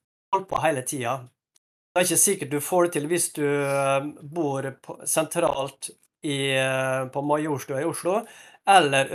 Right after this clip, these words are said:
Øvre Singsaker i Trondheim. Det er ikke sikkert du har like god råd, eh, på ei, eh, lavt, eh, lønna, på et lavt lønna yrke. Men, eh, vi er mange utover landet som har en grei økonomi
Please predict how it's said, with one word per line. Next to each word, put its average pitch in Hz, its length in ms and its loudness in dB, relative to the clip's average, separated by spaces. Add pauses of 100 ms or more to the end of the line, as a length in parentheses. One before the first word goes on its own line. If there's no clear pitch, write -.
Øvre 117 180 -2
Singsaker 131 600 -4
i 123 80 -8
Trondheim. 135 480 -4
Det - 640 -10
er 170 80 4
ikke 165 160 2
sikkert 165 240 0
du 151 100 0
har 147 140 2
like 151 340 -4
god 139 300 -2
råd, 131 340 2 (480)
eh, 143 200 -2 (100)
på 147 240 -2
ei, 131 240 0
eh, 131 320 0
lavt, 131 680 -4
eh, 131 840 -8
lønna, 127 600 -2
på 131 120 -10
et 143 80 -6
lavt 135 240 -2
lønna 135 240 -4
yrke. 143 460 -4 (800)
Men, 156 300 6
eh, 151 320 4 (300)
vi 165 140 0
er 165 80 4
mange 170 320 6
utover 139 320 -2
landet 139 380 0
som 151 360 2 (460)
har 147 200 8
en 147 220 -2
grei 135 380 -2
økonomi 151 520 -2